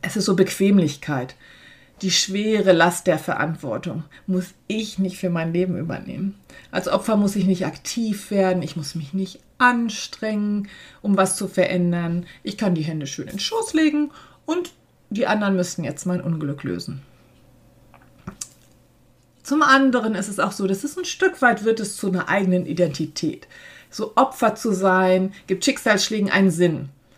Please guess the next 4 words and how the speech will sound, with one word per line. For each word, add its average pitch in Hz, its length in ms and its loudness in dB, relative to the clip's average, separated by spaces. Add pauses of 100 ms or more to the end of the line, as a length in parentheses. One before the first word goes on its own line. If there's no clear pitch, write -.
(220)
Versager 175 880 2
versagen 240 580 0 (880)
und 170 240 -8
Opfer 156 520 -10